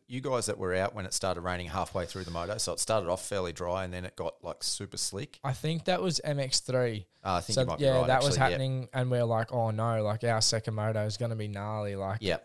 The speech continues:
Speaker 2: it's probably gonna be swamped." And then it sort of stopped raining, but the track was already wet, and then it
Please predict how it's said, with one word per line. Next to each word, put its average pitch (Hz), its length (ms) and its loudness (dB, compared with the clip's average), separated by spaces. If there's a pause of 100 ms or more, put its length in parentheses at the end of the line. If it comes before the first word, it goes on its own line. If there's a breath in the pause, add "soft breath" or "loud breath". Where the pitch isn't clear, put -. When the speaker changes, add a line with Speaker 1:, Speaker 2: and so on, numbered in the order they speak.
Speaker 2:
it's 127 100 -4
probably 113 300 -4
gonna 107 160 -2
be 104 140 -2
swamped." 117 440 0
And 131 160 0
then 127 140 2
it 147 80 -2
sort 151 180 4
of 131 80 4
stopped 139 320 2
raining, 139 400 4 (640 soft breath)
but 123 220 6
the 123 60 2
track 123 300 6
was 117 100 2
already 110 220 4
wet, 117 340 6
and 113 180 4
then 107 200 2
it 107 140 -8